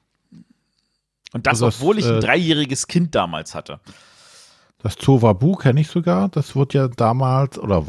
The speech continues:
Speaker 2: damals, wurde vor ein paar Jahren ja von, äh, Pegasus neu rausgebracht.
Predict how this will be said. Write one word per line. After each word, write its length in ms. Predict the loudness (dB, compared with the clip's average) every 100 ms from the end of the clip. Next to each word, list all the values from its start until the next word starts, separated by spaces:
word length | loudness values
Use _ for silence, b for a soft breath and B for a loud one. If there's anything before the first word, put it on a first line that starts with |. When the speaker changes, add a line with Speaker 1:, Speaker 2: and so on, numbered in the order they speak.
| -8
Speaker 2:
damals, 300 | -10 -8 -8
wurde 260 | -8 -8 -8
vor 160 | -4 -4
ein 60 |
paar 140 | -2 -2
Jahren 260 | 0 0
ja 80 | -2
von, 400 | -4 -2 -2 -4 -10 B B B B B _ _ _ 0
äh, 580 | 4 6 6 4 4 2 _ _
Pegasus 800 | 2 4 4 2 0 -4 -14 -20 _ _
neu 220 | -6 -2
rausgebracht. 880 | 0 0 -2 -6 -4 -4 -6 -14 -20